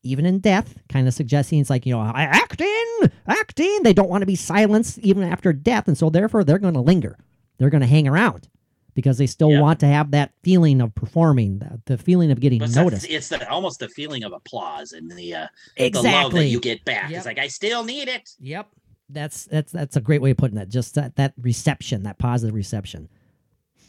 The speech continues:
Speaker 1: Uh, it says here that the highlights of Joseph Grimaldi's career took place at the Theater Royale. Although, sadly,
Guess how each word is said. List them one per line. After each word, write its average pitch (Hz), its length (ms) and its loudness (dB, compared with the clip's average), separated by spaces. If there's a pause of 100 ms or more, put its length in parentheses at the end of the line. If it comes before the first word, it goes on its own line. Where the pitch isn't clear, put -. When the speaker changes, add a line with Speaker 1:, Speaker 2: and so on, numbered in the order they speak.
(300)
Speaker 1:
Uh, 147 60 0
it 147 100 0
says 190 200 0
here 185 120 0
that 156 140 0
the - 60 -2
highlights 165 420 4
of 123 180 2
Joseph 135 320 0
Grimaldi's 131 400 0
career 185 360 -2
took - 180 -10
place 131 400 0 (240)
at 123 100 -2
the 120 60 -4
Theater 107 260 -2
Royale. 98 360 -4 (440)
Although, 160 480 4
sadly, 135 580 -4